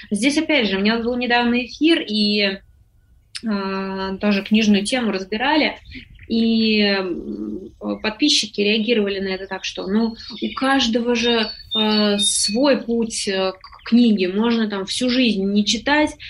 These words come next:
а вот в зрелом возрасте открыть для себя книгу и начать читать.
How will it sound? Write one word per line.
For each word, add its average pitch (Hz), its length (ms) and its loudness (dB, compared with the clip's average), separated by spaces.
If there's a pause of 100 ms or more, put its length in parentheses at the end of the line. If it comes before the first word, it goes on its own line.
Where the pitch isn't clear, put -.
(140)
а 202 200 -2
вот 202 220 -2
в 202 60 -4
зрелом 247 440 4
возрасте 233 500 0
открыть 233 420 0
для 196 100 -6
себя 185 280 -4
книгу 220 520 2
и 214 640 0
начать 202 420 -2
читать. - 340 -2